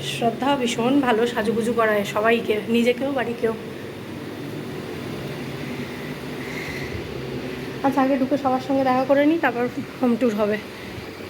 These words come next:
এখানে পুজোর জোগাড় টোগাড় হচ্ছে সমস্ত কিছু, এখনো পুজো শুরু হয়নি। এই একটা ব্যালকনি, ওদিকে আর একটা ব্যালকনি আছে। ওয়াও,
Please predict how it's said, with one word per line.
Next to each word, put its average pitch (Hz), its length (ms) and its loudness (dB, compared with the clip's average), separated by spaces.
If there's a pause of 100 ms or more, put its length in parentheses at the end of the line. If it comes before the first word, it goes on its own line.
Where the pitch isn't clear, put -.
(640)
এখানে 269 460 6
পুজোর 269 260 2
জোগাড় 240 320 4
টোগাড় 254 240 2
হচ্ছে 254 340 0
সমস্ত 233 420 0
কিছু, 247 360 2 (260)
এখনো 247 320 2
পুজো 247 200 2
শুরু 254 280 6
হয়নি। 240 300 6 (3000)
এই 269 160 6
একটা 262 220 2
ব্যালকনি, 277 500 4 (300)
ওদিকে 240 260 2
আর 240 120 6
একটা 233 220 -2
ব্যালকনি 220 420 -2
আছে। 220 260 -6 (1800)
ওয়াও, 214 500 4